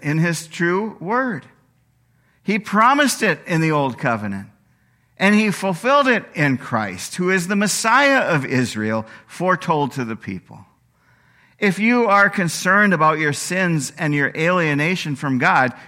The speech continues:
you should be. And the only remedy for you is to call on him.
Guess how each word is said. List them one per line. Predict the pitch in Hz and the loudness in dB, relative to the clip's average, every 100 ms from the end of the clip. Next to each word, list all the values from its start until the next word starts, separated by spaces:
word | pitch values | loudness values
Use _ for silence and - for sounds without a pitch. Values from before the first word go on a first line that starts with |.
| - | -8
you | 165 | -6
should | 208 - - 247 139 | -4 -6 -2 -2 -4
be. | 104 - _ _ _ _ _ _ _ _ _ _ _ _ _ _ _ - | -10 -12 _ _ _ _ _ _ _ _ _ _ _ _ _ _ _ 0
And | 175 180 | 4 4
the | 180 | 4
only | 202 285 269 | 2 2 2
remedy | 180 233 269 160 143 | 2 4 2 0 -2
for | - 135 | -2 0
you | 131 160 175 | 0 0 0
is | 131 - | -2 -6
to | - | -12
call | - - 254 302 | -10 -2 0 2
on | 240 139 110 | 0 0 -4
him. | 90 | -8